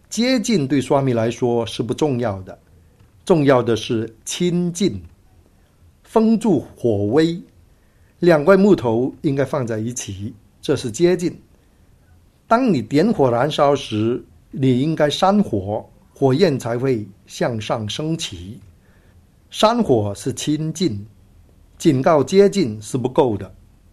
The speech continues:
在池塘里有一颗莲花，同一个池塘里也有鱼和青蛙。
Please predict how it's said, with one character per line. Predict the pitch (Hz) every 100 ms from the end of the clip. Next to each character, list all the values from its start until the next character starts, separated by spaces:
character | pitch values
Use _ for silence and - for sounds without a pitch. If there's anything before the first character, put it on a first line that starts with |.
| _ _ _ _ _ _ _ -
在 | 208
池 | - - 156
塘 | 175 170
里 | 180 98 110 - _ _ _ _ _ _ _
有 | 127 139
一 | 156
颗 | 151
莲 | 131 120 143
花， | 135 127 - - _ _ _ _ _ _ _ _ _ _
同 | - 202
一 | 294
个 | 240
池 | - 156
塘 | 151 151
里 | 117 107 - - _
也 | 135 160
有 | 165 120
鱼 | 104 110 139 202 254 -
和 | - 127
青 | - 147 151
蛙。 | 147 139